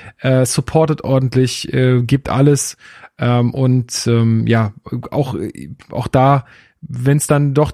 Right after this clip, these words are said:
in den Rückstand geht, dann, äh, nicht gleich verzagen, sondern weitermachen, weil ich glaube, auch sowas kriegt eine Mannschaft dann auf dem Platz mit.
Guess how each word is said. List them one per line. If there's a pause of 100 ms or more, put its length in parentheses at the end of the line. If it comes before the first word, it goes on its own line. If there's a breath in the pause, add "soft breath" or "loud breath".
(100)
in
den
Rückstand
geht,
dann,
äh,
nicht
gleich
verzagen,
sondern
weitermachen,
weil
ich
glaube,
auch
sowas
kriegt
eine
Mannschaft
dann
auf
dem
Platz
mit.